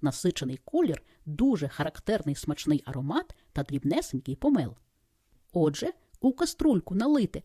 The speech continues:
сто п'ятдесят мілілітрів молока, досипте сто сорок грамів цукру та тридцять п'ять грамів какао. Вінчиком перемішайте усе до однорідності і відправляйте на плиту.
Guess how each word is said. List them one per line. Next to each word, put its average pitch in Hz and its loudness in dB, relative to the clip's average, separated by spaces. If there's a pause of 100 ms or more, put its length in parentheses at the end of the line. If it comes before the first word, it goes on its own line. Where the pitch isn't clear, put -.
сто - -4
п'ятдесят 175 -2
мілілітрів 160 2
молока, 190 -2 (280)
досипте 247 0 (140)
сто - -4
сорок 165 -2
грамів 156 0
цукру - -4 (240)
та 143 -4
тридцять - 0
п'ять 294 -4
грамів 156 0
какао. 135 -8 (600)
Вінчиком 170 0
перемішайте 190 0
усе - -4
до 156 0
однорідності 156 -2 (200)
і 214 2
відправляйте 151 -2
на 277 2
плиту. 143 -4